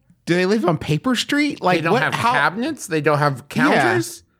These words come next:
Speaker 1: How decrepit are we talking here?
Speaker 2: Are they in some kind of Frank Lloyd Wa-, Wright house where everything is the same level? There's no couches.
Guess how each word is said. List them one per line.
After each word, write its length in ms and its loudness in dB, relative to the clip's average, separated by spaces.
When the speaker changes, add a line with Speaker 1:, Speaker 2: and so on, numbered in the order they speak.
Speaker 1:
How 140 2
decrepit 500 0
are 160 4
we 80 2
talking 480 2
here? 340 2
Speaker 2:
Are 220 0
they 180 2
in 100 2
some 200 -2
kind 120 2
of 80 0
Frank 360 0
Lloyd 240 2
Wa-, 240 2
Wright 260 0
house 300 2
where 120 4
everything 440 4
is 100 2
the 140 0
same 260 0
level? 240 2
There's 220 0
no 120 2
couches. 800 0